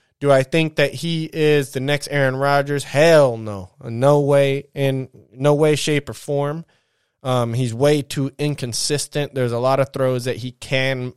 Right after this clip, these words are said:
make, he should make. He's there, he just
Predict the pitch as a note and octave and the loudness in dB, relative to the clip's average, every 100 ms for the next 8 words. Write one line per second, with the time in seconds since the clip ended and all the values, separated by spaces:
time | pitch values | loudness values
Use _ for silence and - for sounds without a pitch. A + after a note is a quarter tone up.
0 | _ A#2+ B2 C#3+ E3+ - B2+ - - E3 | _ -6 -2 -2 -2 -6 -6 -4 -2 0
1 | E3 C#3 C#3 D#3+ - _ _ _ _ _ | -2 -2 -4 -4 -10 _ _ _ _ _
2 | _ _ _ F3 D3 A#2+ D#3 E3+ F3 D#3+ | _ _ _ -2 -2 2 4 4 4 0
3 | D#3 | -2